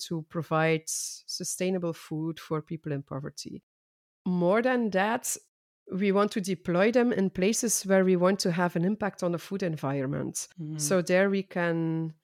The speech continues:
Speaker 1: we can influence a bit. Uh, so it's not only by that financial support, but by setting up the networks in the neighborhoods where we see that the need is high.
Speaker 2: Your answer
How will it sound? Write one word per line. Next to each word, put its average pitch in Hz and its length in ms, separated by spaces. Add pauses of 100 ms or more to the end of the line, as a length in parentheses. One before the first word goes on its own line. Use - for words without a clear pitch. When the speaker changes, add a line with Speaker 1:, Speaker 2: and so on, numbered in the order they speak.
(280)
Speaker 1:
we 226 140
can 226 160
influence 196 720
a 190 80
bit. 165 400
Uh, 165 480
so 175 240
it's 175 180
not 185 160
only 202 300
by 160 520
that 180 180
financial 175 540
support, 180 640
but 165 240
by 160 280
setting 180 460
up 175 120
the 175 80
networks 180 560
in 180 80
the 170 80
neighborhoods 180 640
where 165 380
we 185 400 (100)
see 190 460
that 170 380
the 175 100
need 175 260
is 165 200
high. 135 360 (560)
Speaker 2:
Your 151 160
answer 147 640